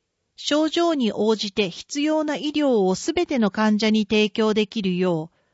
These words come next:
う、病床が足りない状況では、臨時の医療施設や医療機能を強化した宿泊療養施設の設置に向けて、市としてできることを行うことや、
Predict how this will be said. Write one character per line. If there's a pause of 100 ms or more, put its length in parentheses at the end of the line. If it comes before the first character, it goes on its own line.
(260)
う、
病
床
が
足
り
な
い
状
況
で
は、 (440)
臨
時
の
医
療
施
設
や (140)
医
療
機
能
を
強
化
し
た
宿
泊
療
養
施
設
の
設
置
に
向
け
て、 (440)
市
と
し
て
で
き
る
こ
と
を
行 (180)
う
こ
と
や、